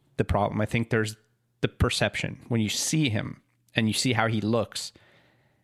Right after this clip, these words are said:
I don't think he strikes you as your typical, like, one A type player eventually as, at the wing position, as a scorer, as a playmaker, as, as all these things.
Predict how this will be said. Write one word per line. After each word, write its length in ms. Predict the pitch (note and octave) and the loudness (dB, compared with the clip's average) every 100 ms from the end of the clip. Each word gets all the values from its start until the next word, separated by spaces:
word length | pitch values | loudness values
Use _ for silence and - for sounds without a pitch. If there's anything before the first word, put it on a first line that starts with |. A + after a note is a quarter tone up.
| _ | _
I 100 | B2 | 0
don't 180 | B2+ B2+ | 2 0
think 180 | C3+ A#2+ | -2 -2
he 160 | B2+ | -2
strikes 460 | A2+ - A#2 A2+ - | 0 0 0 0 2
you 80 | A2+ | 2
as 160 | G#2+ | 2
your 100 | G#2+ | -2
typical, 540 | G2+ A#2 - G#2+ A2 G2+ | -2 -2 -2 0 2 2
like, 280 | F#2+ F#2 - _ _ _ - | 0 -2 -10 _ _ _ -6
one 420 | G#2+ A#2 B2 A#2 | 2 4 4 2
A 280 | B2+ A#2 A2 | 2 2 2
type 340 | - A2+ G#2 - | 0 0 0 0
player 340 | A#2 A2 G2+ | 2 4 4
eventually 420 | G2+ G2+ - A2 | 2 2 2 2
as, 140 | G2+ F#2+ | 0 0
at 180 | A#2+ - | -2 0
the 80 | |
wing 260 | G#2+ A2 A2 | 2 2 2
position, 420 | A2+ G2 F#2+ G2 | 2 0 0 -2
as 120 | F#2+ | -2
a 40 | F2 | -2
scorer, 480 | - - A2+ A2 G#2+ | -4 0 2 4 2
as 140 | G2+ | 0
a 40 | |
playmaker, 540 | - A#2 G#2+ G#2 G#2 G2+ | -2 0 2 0 0 0
as, 100 | G2 | 2
as 420 | A2 - C3 A2+ | 0 2 2 4
all 160 | A#2+ D3+ | 4 2
these 200 | C#3+ - | 0 -2
things. 540 | D3 D3 G2+ G2 - | 0 0 -2 -6 -12